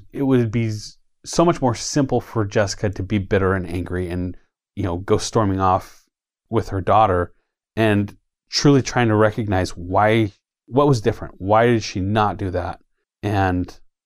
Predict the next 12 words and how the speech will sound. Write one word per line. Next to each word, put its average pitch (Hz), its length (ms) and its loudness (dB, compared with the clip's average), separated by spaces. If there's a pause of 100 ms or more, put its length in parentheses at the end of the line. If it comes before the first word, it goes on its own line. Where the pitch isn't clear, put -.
(140)
just - 200 -6
processing 104 720 -2 (140)
all 104 260 2 (640)
of, - 140 2 (300)
<laughs> - 400 -20
all 143 220 4
of 135 200 4
the 117 460 4
intricacies 107 760 -2 (100)
of 98 460 -2 (160)
this 90 800 -4 (540)
relationship. 98 640 -4